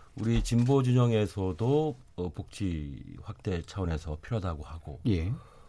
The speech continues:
Speaker 1: 또 다소 보수적인 진영에서도 경제 활성화 차원에서,
Speaker 2: 예.
Speaker 1: 어, 지원을 더 많이 해야 된다, 기업 부분에. 그렇기 때문에 재정의 역할은 점점 더 커지는 겁니다.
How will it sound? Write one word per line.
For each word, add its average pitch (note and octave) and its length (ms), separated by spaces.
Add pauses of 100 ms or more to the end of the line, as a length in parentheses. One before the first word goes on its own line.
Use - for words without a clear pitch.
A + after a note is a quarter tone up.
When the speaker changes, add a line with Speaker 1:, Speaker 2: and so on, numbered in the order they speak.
(200)
Speaker 1:
또 F2+ 220
다소 F#2 200
보수적인 G2+ 720
진영에서도 F2+ 800 (420)
경제 A2 240
활성화 F2+ 380
차원에서, D#2 640
Speaker 2:
예. G2 120
Speaker 1:
어, D#2+ 100
지원을 E2+ 280
더 D#2+ 100
많이 D2 220
해야 E2+ 100
된다, C#2+ 380 (120)
기업 - 220
부분에. D#2+ 460 (600)
그렇기 D#3 220
때문에 D3+ 360
재정의 C3 320
역할은 C#3+ 360
점점 D3 360
더 D#3 120
커지는 E3 320
겁니다. D2 320